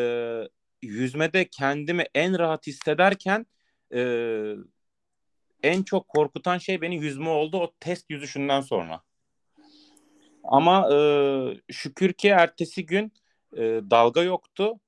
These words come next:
Ama bu sefer de hiç deniz antrenmanı yapmadığımız için dubaları göremedik.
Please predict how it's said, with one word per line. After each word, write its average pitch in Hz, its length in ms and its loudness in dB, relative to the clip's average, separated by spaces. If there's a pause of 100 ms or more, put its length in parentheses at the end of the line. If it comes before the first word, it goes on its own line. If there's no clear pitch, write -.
(120)
Ama 160 280 -4
bu 180 60 -14
sefer 175 480 -4
de 170 140 -4
hiç 147 240 -12
deniz 143 300 -4
antrenmanı 156 500 -6
yapmadığımız 165 640 -6
için 202 280 -8 (300)
dubaları 175 400 2
göremedik. 160 520 -2